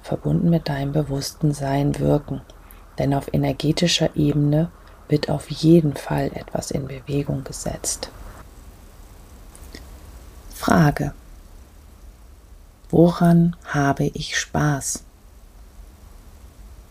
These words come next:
An welchen Aufgaben habe ich Spaß? Und was genau macht mir Spaß dabei? Warum macht mir das Spaß?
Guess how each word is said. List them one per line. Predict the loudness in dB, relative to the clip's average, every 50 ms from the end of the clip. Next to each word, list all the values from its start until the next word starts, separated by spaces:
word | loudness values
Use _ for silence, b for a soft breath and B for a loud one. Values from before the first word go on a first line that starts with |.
| -20 -20 -20 -20 -10 -2
An | 2 2 4 6
welchen | 4 4 2 0 -6 0 4
Aufgaben | 4 4 4 2 -2 -8 -6 -6 -8 -8 -10 -12 -14 -16 -20 -20 -20 -20 -20 -20 -20 -20 -18 -8 -4
habe | -2 -2 -2 -2 -2
ich | -4 -4 -6 -6 -6
Spaß? | -6 -4 -4 -4 -4 -4 -4 -6 -8 -8 -8 -8 -10 -14 -18 -16 -16 -18 -20 -20 -20 -20 -20 -20 -18 -18 -18 -18 -18 -18 -20 -20 -20 -20 -20 -20 -20 -20 -18 -18 -20 -20 -20 -20 -20 -20 -20 -20 -20 -20 -20 -20 -6 -2
Und | 0 2 2 2
was | 2 4 4 2 2 0
genau | 0 2 2 2 2 2 0 0 -2 -2 -4 -6 -8 -16 -20 -20 -20 -20 -20 -20 -20 -20 -20 -10 -4 -2
macht | 0 0 0 -2 -4 -8 -4 0
mir | 0 2 2 2 0
Spaß | -2 -4 -4 -2 -2 -2 -2 -4 -4
dabei? | -6 -6 -8 -8 -12 -12 -12 -14 -16 -20 -20 -20 -20 -20 -20 -20 -20 -20 -20 -20 -20 -20 -20 -20 -20 -20 -20 -20 -20 -20 -20 -20 -20 -20 -20 -20 -20 -20 -20 -20 -20 -20 -20 -20 -20 -20 -20 -20 -20 -20 -20 -20 -20 -20 -20 -20 -20 -20 -20 -20 -20 -20 -20 -20 -20 -20 -20 -20 -20 -20 -20 -20 -20 -20 -20 -20 -20 -20 -20 -20 -20 -20 -10 -6
Warum | -6 -4 -4 0 4 6 8 8 8
macht | 6 2 -4 -6 -6
mir | -6 -6
das | -6 -4 -2 0
Spaß? | 0 0 0 -4 -4 -6 -6 -8 -8 -8 -8 -8